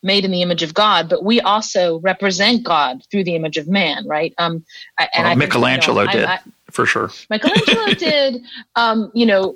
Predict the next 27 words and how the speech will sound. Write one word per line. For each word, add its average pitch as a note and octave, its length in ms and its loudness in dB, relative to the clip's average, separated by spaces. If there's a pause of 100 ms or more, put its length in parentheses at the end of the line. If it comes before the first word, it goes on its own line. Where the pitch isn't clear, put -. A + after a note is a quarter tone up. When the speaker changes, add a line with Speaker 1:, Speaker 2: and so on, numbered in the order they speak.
Speaker 1:
Christians C#4+ 460 2
do A#3 80 0
in A#3 80 2
a G3+ 40 2
variety B3 320 2
of B3+ 60 -2
ways, A#3 240 2
but G3 260 0 (200)
I'm A#3+ 180 0
a A#3 60 0
Jew, C#4+ 320 2
and A#3 140 2
I G#3+ 140 0
still, D4 380 0
in A#3+ 180 4
some B3 260 2
sense, B3 340 0
when A3 140 2
I G#3 80 0
think B3 260 2
of G#3 120 0
God, G#3 240 0
it's G#3 120 -8
very A3+ 360 2
hard G#3+ 280 0
for A3+ 80 -2
me. F#3 140 -2